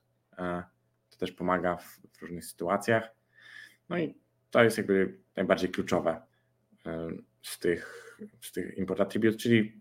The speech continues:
podsumowując, możliwość definiowania, co importujemy i jak. E, no i tyle. Jeżeli chodzi o resztę newsów, to jest trochę, e, sposobu na zawężenie, mm, typów. Czyli na przykład switch,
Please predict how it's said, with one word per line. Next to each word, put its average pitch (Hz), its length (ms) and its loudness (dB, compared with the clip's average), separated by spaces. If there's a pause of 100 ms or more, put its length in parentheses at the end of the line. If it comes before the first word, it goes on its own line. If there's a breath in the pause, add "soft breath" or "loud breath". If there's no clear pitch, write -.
(140)
podsumowując, 95 760 2 (180)
możliwość 120 400 8
definiowania, 95 440 2
co 95 140 -4
importujemy 87 520 -4
i - 120 -10
jak. 80 300 -2 (380)
E, 82 300 -10 (640)
no 277 60 -4
i 170 60 -4
tyle. - 200 -16 (640 loud breath)
Jeżeli 180 140 10
chodzi 180 200 12
o 170 60 10 (320)
resztę 151 280 12
newsów, 156 440 6
to 135 180 10
jest 143 260 10
trochę, 120 720 10
e, 104 220 2
sposobu 117 380 0
na 110 100 6
zawężenie, 104 1000 6 (140)
mm, 87 380 -10 (1120)
typów. 113 360 0 (380)
Czyli 117 140 2
na 113 80 2
przykład - 280 -4
switch, 120 300 2